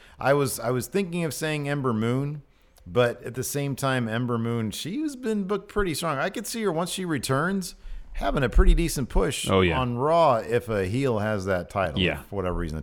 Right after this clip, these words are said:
Speaker 1: take it off Becky.
Speaker 2: Yeah.
Speaker 1: So, I don't know.
Speaker 2: Next, Andy Nero.
Speaker 1: Brother Nero.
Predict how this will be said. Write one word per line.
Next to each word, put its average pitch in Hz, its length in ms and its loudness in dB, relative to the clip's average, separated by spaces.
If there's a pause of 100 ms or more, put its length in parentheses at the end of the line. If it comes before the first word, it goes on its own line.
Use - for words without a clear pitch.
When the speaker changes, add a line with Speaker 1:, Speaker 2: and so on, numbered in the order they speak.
Speaker 1:
take 76 80 -8
it 76 80 -8
off 71 140 -12
Becky. 76 300 -6 (140)
Speaker 2:
Yeah. 87 120 -2 (640)
Speaker 1:
So, 78 360 -4
I 101 120 0
don't 71 140 -4
know. - 60 -20 (720)
Speaker 2:
Next, 147 540 6 (120)
Andy 180 400 6
Nero. 127 880 12 (260)
Speaker 1:
Brother 160 440 -2
Nero. 226 960 -4